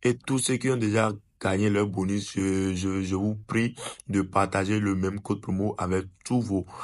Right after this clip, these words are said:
joueurs de paris sportifs, parce que eux aussi doivent utiliser le même code promo pour gagner des bonus. Les amis, ne gardez pas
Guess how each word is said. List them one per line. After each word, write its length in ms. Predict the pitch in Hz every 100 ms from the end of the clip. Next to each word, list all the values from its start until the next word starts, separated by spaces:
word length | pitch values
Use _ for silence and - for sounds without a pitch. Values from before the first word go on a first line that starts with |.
| - - -
joueurs 380 | 92 101 104 107
de 100 | 101
paris 300 | 95 98 101
sportifs, 540 | - 95 90 104 101 - _
parce 220 | - 95 -
que 180 | 107 -
eux 60 | 110
aussi 300 | 101 - 101
doivent 240 | 95 98
utiliser 520 | 98 - 95 95 110 110 - -
le 160 | 101 92
même 240 | 95 101
code 240 | 104 107 101
promo 260 | 98 95
pour 240 | 101 110 101
gagner 300 | 95 95 101
des 120 | 95
bonus. 360 | 90 92 95 95
Les 180 | 90
amis, 160 | 95 98
ne 140 | 98
gardez 400 | 92 92 92 101
pas 260 | 104 101